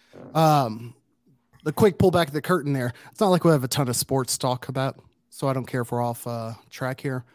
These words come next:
But being here in the Midwest and in a basement, uh, requires you to have a dehumidifier, and that thing runs like a damn jet plane engine. So anytime s-,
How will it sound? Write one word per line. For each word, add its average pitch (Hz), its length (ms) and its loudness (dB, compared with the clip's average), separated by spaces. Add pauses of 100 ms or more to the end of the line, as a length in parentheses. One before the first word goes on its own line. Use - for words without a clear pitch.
(360)
But 127 320 -2 (840)
being 175 240 6
here 165 160 2
in 156 80 4
the 147 60 4
Midwest 135 500 0
and 120 100 -2
in 123 120 -2
a 117 40 -6
basement, 117 640 -8
uh, 110 200 -8
requires 117 500 -6
you 120 60 -4
to 117 40 -2
have 117 140 -4
a 113 60 -6
dehumidifier, 120 920 -4 (220)
and 127 100 -18
that 127 160 -8
thing 123 220 -4
runs 117 380 -6
like 117 120 -10
a 123 40 -10
damn 117 280 -8
jet 120 300 -8
plane 113 280 -6
engine. 120 380 -2 (400)
So - 160 -4
anytime 139 360 2
s-, - 120 -6